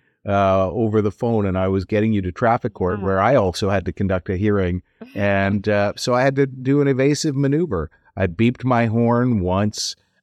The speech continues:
Speaker 1: After that, that was it. You know,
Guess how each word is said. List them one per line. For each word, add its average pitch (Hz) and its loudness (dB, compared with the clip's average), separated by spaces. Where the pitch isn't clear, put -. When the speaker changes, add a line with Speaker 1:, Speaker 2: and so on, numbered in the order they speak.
Speaker 1:
After 95 -2
that, 87 0
that 82 -2
was 90 -4
it. 76 -6
You 85 -2
know, 85 0